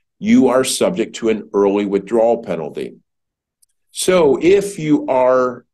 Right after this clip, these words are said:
a spouse and you're over age fifty-nine and a half, there's no penalty for distributions, so you can just roll that over into your I R A or become the owner of the I R A. If you're under fifty-nine and a half and you inherit an I R A,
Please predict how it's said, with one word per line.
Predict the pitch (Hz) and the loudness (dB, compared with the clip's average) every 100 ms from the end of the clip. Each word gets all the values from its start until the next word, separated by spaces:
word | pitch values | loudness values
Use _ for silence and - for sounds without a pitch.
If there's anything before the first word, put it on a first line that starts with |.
| _ - | _ -14
a | |
spouse | - - 156 135 92 135 - - _ _ _ _ _ _ | -10 -6 -2 0 0 -2 -8 -16 _ _ _ _ _ _
and | 107 113 | -4 0
you're | 117 117 | 0 0
over | 143 196 208 147 110 | 2 2 2 0 -2
age | 95 95 87 | -2 -6 -6
fifty-nine | 101 92 92 85 | -10 -8 -4 -4
and | 87 | -4
a | 82 | -6
half, | 82 90 - | -6 -8 -8
there's | 123 120 | -10 -2
no | 143 135 | 0 0
penalty | 139 123 127 127 | 0 0 0 -2
for | 123 117 | -2 -4
distributions, | 117 - 123 98 90 107 117 - | -4 -6 -6 -6 -6 -6 -6 -2
so | 131 120 | 2 2
you | 123 131 | 2 0
can | 131 135 | 0 -4
just | 131 143 - | -2 -4 -4
roll | 127 143 170 165 | -4 -2 -2 -2
that | 156 139 | -2 0
over | 123 131 123 131 131 _ _ - | 0 0 0 -4 -4 _ _ -6
into | 120 117 | -4 0
your | 139 135 | 2 2
I | 120 120 | 0 0
R | 120 104 | 2 2
A | 107 | 0
or | 110 | -2
become | 127 120 123 123 | -6 -6 -4 -2
the | - 127 | -4 -2
owner | 147 151 131 | -2 -2 -2
of | 95 | -4
the | 85 | -6
I | 76 80 | -8 -8
R | 69 71 | -6 -8
A. | 60 - _ _ _ _ _ - | -8 -14 _ _ _ _ _ -8
If | - | -2
you're | 117 117 117 | -2 -2 -2
under | 147 208 190 123 | -2 0 0 0
fifty-nine | - 98 104 98 98 90 | -2 -4 -2 0 0 0
and | |
a | |
half | 90 90 90 90 | -2 -4 -4 -4
and | 98 | -6
you | 95 92 | -4 -4
inherit | 90 101 - 95 87 85 | -6 -10 -6 -4 -2 -4
an | 80 | -4
I | 78 80 | -4 -2
R | 71 71 | -2 -4
A, | 69 | -6